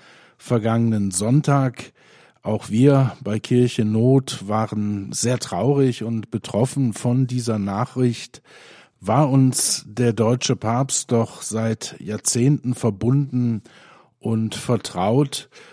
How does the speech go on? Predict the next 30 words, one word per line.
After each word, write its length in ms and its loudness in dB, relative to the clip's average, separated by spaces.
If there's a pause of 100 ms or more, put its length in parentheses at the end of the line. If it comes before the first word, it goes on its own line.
(120)
Und 220 -4
er 260 0
war 220 2
es 160 0
auch, 480 -2
der 220 -2
Kirche 480 0
in 180 -4
Not 300 0
zweitausendelf 1500 0 (400)
zur 240 -2
päpstlichen 720 0
Stiftung 760 0
erhoben 600 0
hat. 320 -12 (760)
Kirche 380 4
in 80 6
Not 340 4
hat 340 -2
ein 340 -2
Gebet 520 0
für 280 -2
den 240 0
verstorbenen 840 -2
Papst 460 -4
verfasst, 840 -6
das 200 -6
Sie 180 -6
ab 160 -10
sofort 680 -4